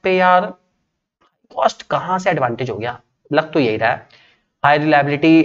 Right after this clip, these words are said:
advantage हो सकता है, हाई सिक्योरिटी ऑफ डेटा advantage हो सकता है, हाई cost तो हमारी limitation हो सकती है, disadvantage हो सकती है दोस्तों। तो ये हमारी advantage तो दूर दूर तक नहीं है।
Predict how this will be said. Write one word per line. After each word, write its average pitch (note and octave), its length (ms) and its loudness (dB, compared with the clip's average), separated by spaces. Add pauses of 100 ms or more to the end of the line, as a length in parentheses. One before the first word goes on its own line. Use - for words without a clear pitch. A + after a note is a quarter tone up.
(100)
advantage B2 420 -2
हो C3+ 80 0
सकता C#3+ 300 0
है, C#3 80 2
हाई D3 200 0
सिक्योरिटी D#3 320 0
ऑफ D3 60 -4
डेटा D3+ 220 2 (100)
advantage A#2+ 380 -6
हो C3 80 -4
सकता C3 300 -8
है, C3+ 100 -8 (380)
हाई E3+ 240 2
cost F#3 400 -2
तो G3 60 0
हमारी E3+ 460 2
limitation C3+ 520 0
हो D3+ 80 -2
सकती - 260 -6
है, E3 40 0
disadvantage C#3+ 600 -2
हो A#2 80 -4
सकती A#2 240 -10
है A2+ 60 -4
दोस्तों। A2 280 -6 (420)
तो C#3 60 0
ये C3 180 2
हमारी D3+ 280 0
advantage A#2 540 -6
तो F3+ 80 2
दूर B2+ 180 2
दूर A2 180 -4
तक - 120 -2
नहीं A#2 140 -6
है। B2+ 100 -12